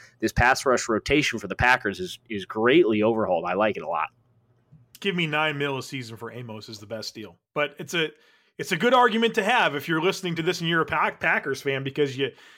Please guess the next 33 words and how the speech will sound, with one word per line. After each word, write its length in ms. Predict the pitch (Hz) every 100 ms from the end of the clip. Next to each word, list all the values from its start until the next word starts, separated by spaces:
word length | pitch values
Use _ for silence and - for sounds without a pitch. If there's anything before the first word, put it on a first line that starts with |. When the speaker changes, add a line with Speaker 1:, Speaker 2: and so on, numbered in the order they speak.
| _
Speaker 2:
you 120 | 139
went 160 | 143 165
out 200 | 175 156
and 80 | 156
it, 120 | 151
hey, 280 | 196 208 165
this 200 | 185 202
isn't 320 | 233 202 170
Ted 220 | 190 185
Thompson's 460 | 170 156 175 151 127
Green 180 | 156 151
Bay 160 | 127
Packers, 420 | 139 139 156 123
man. 220 | 127 123 123 _
We 140 | 156 208
didn't 160 | 180
see 160 | - 170
this 180 | 170 170
type 200 | 143 143
of 40 |
stuff 260 | - 143 -
for 140 | 120
years 680 | 123 143 190 196 127 - - _ _ _
from 160 | - 151
the 80 | 139
Packers 420 | 143 139 143 131
in 100 | 127
free 200 | - 147
agency. 460 | 143 131 123 139 127
So 220 | 143 143
it's, 140 | 139
uh, 200 | 143 139 147
it's 200 | 147